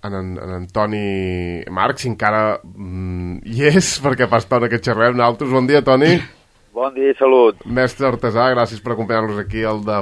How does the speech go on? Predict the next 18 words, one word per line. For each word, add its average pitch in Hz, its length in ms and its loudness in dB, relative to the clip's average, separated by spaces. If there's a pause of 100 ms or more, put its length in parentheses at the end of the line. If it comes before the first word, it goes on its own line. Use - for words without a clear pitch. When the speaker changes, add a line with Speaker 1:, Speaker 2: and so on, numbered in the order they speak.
Speaker 1:
Far 113 220 0
a 98 100 -4
Far. 127 300 -2 (420)
Ah, 120 260 -2
vos 170 300 0
sou 196 300 2
un 165 100 -6
mestre 160 320 -2
artesà, 143 720 0 (420)
am, 110 800 -2 (320)
en 147 100 -2
general 156 460 4
o 196 160 2
només 156 320 -2
instruments, 123 640 -4
eh, 110 400 0
de 107 100 -2
música? 95 520 -4